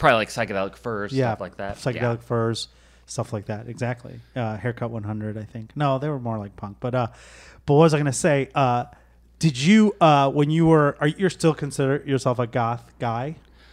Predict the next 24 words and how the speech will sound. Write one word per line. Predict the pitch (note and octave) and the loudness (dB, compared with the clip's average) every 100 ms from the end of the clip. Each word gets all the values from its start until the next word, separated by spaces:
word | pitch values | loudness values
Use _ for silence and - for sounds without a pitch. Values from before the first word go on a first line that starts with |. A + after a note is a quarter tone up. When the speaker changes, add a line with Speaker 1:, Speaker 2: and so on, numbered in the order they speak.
| - - | -20 -8
Speaker 2:
I | C#3 | -4
mean, | D3 | -2
you | |
dress | B2 D#3 D3+ D#3 | 2 4 4 2
like | C#3 | 2
you | C3 | 2
have, | B2 | 2
Speaker 1:
Yeah. | - - - C3 | -2 -14 -6 -6
<laughs> | - | 0
Speaker 2:
you | B2+ | 4
wear, | C3+ B2 B2 B2 | 4 4 2 0
uh, | A#2 A#2+ | 0 0
eyeliner. | B2+ B2+ B2 A2+ A2+ B2+ C#3+ _ | -2 0 -2 -4 -8 -12 -14 _
Speaker 1:
You | D#3 F#3+ | -6 -4
know, | A3 A3 | -2 -2
I, | E3+ D#3 D#3 | -2 -2 -4
I, | B2 C3+ C3+ C3+ C3+ - - - | -6 -6 -8 -12 -18 -20 -10 0
I | B2+ | 0
tried | B2+ - D3+ D#3+ E3+ | 0 -2 0 2 0
to | - D3 | -6 -2
go | C#3+ C#3 | 0 0
away | C3+ C3+ | 0 -2
from | C#3 C#3+ C#3+ | -4 -6 -4
that. | D3 D3 | -4 -6